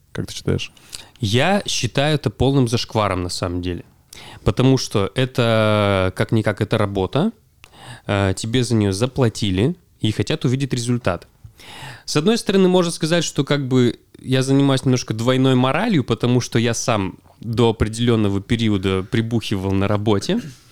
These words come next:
Speaker 2: Был такой период. Э, но я не знаю, сколько уже лет, наверное, семь, восемь, если...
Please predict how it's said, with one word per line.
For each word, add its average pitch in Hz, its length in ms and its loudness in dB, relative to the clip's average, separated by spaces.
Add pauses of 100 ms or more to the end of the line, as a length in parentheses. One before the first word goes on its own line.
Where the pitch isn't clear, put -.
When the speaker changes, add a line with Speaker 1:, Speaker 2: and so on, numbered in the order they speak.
(340)
Speaker 2:
Был 104 260 2
такой 170 280 -2
период. 208 480 2 (400)
Э, 104 420 2
но 127 1300 4
я 120 140 2
не 131 120 2
знаю, 120 180 0
сколько - 260 -8
уже 110 140 -2
лет, 120 180 -2
наверное, 107 240 -2
семь, 120 340 -2
восемь, 101 800 0
если... 95 720 -6